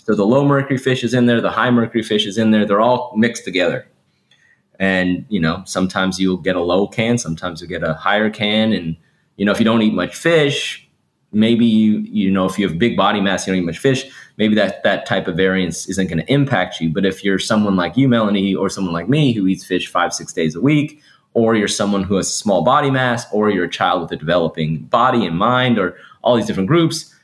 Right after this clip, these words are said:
that, that risk of high and low is, is not good enough. You're gonna get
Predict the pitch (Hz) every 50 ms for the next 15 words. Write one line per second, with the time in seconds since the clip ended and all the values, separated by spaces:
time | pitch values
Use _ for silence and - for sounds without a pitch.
0 | _ _ _ - - 110 120 131 131 - - - - - _ _ _ _ - 110
1 | 113 120 123 - - - - _ _ _ _ _ _ _ _ 98 98 120 131 139
2 | 123 - - - - 92 87 - - 113 107 107 107 104 98 92 90 95 107 120
3 | 113 98 95 90 87 - - 90 90 87 85 85 - - - - - _ _ _
4 | - 78 76 76 78 - - - - - _ _ _ _ _ _ - 92 101 101
5 | 104 107 - 117 120 107 92 85 69 - - 90 90 78 101 101 98 92 85 90
6 | - - -